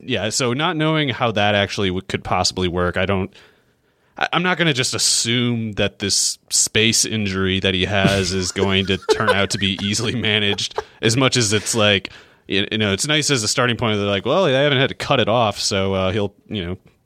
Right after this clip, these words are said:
questionable for week one." It's like, that's, I kinda need better re-,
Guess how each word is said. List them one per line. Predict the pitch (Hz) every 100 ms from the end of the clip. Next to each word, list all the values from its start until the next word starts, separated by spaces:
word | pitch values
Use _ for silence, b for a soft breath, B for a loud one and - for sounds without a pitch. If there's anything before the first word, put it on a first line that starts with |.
| -
questionable | - 175 - 107 101
for | 104
week | 98 95
one." | 90 104 98 90
It's | -
like, | 92
that's, | 123 - - - - -
I |
kinda | - 190
need | 180 165 113 95 b b
better | 113 120 117 104 95
re-, | 107 113 113 - 113